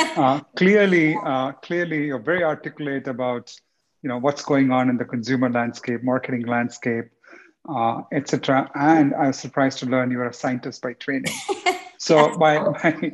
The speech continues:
Speaker 1: my final question is really, what would your career advice be to someone who is starting out, um, and, and has an aspiration to become a Rachel,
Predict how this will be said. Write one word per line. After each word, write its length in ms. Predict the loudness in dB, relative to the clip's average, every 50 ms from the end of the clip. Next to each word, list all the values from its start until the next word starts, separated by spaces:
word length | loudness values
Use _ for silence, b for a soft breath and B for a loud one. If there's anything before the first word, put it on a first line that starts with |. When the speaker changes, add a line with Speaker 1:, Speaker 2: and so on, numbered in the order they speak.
| B B B B B B
Speaker 1:
my 200 | 0 0 0 2
final 320 | 4 4 4 4 4 0
question 640 | 0 0 2 2 2 2 0 -2 -4 -4 -4 -4 -6 -4
is 460 | -2 0 0 0 0 -2 -4 -10 -20 -20 _ -14
really, 640 | -10 -6 -2 -2 0 0 0 0 0 -2 -4 b b b b b b _ _ _ _
what 280 | -2 0 0 0 2
would 140 | 2 0 2
your 140 | 2 0 0
career 360 | 0 2 4 6 6 6 6
advice 420 | 4 4 2 2 2 2 2 0 0
be 180 | 0 2 2
to 100 | 0 -2
someone 320 | -4 -4 -2 -2 0 -2 -2
who 140 | -2 -4
is 80 | -6 -6
starting 420 | -4 0 2 2 2 2 2 0
out, 380 | 0 0 0 -2 -4 -8 -14 -18 -16 -10
um, 480 | -6 -6 -4 -4 -6 -8 -10 -10 -8 -6
and, 200 | -4 -4 -2 0
and 320 | 0 0 0 0 -2 -4 -8 _ -14 -12 -12 -6 0
has 220 | 2 2 2 2 2
an 80 | 2
aspiration 640 | 2 2 2 0 -2 -2 0 0 0 0 -2 -4 -6 -6
to 80 | -8 -8
become 380 | -6 -6 -4 -2 0 0 0
a 120 | 0 0 -2
Rachel, 540 | -4 -6 -6 -6 -6 -6 -4 -6 -6 -8